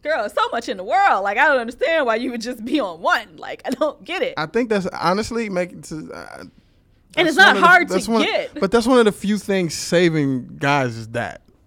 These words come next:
Speaker 2: That's,
Speaker 1: And I'm
Speaker 2: that's
Speaker 1: not
Speaker 2: one of the few
Speaker 1: saying
Speaker 2: things
Speaker 1: that,
Speaker 2: saving us is
Speaker 1: like
Speaker 2: dick.
Speaker 1: Yeah, that's true. <laughs>
Speaker 2: Bi-, biologically speaking, of
Speaker 1: <laughs> It
Speaker 2: course,
Speaker 1: is.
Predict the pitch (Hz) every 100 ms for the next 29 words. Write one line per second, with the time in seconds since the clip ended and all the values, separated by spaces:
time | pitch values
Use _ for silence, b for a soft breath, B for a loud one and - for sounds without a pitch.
0 | _ _ _ - 285 262 330 - 381 185
1 | 294 302 311 277 285 240 226 214 214 240
2 | 220 208 196 135 - _ _ _ _ _
3 | _ _ _ _ _ 220 156 147 - -
4 | - 302 - - - 196 175 156 233 226
5 | 240 226 214 208 180 - 214 170 587 622
6 | 622 392